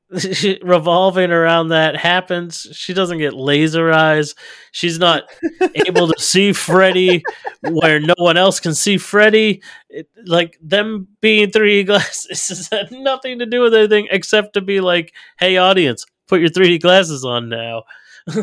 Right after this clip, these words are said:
Speaker 1: it just, like
Speaker 2: She can see the dream people. That's what it's for, is that she sees them flying around for a second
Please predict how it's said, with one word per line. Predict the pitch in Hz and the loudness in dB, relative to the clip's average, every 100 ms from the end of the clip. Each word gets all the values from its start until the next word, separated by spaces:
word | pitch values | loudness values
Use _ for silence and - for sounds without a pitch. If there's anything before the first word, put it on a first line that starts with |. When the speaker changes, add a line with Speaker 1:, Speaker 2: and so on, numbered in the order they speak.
| 220 196 220 | -8 -12 -16
Speaker 1:
it | - 214 208 226 - | -12 -12 -12 -16 -12
just, | - _ 285 | -12 _ -12
like | 202 - _ | -10 -12 _
Speaker 2:
She | - 160 | -12 -10
can | 170 | -10
see | 170 165 | -8 -8
the | 143 | -8
dream | 151 156 147 | -8 -8 -8
people. | 139 123 120 | -10 -10 -8
That's | 131 - | -8 -8
what | 139 | -10
it's | 123 - | -12 -14
for, | 131 123 113 98 | -12 -10 -8 -10
is | 123 | -10
that | 127 127 | -12 -12
she | 135 | -16
sees | 127 131 127 | -16 -16 -14
them | 127 127 | -14 -12
flying | 127 117 117 | -12 -12 -12
around | 117 113 117 117 | -12 -12 -14 -14
for | 117 | -14
a | |
second | - 123 117 113 | -10 -12 -12 -18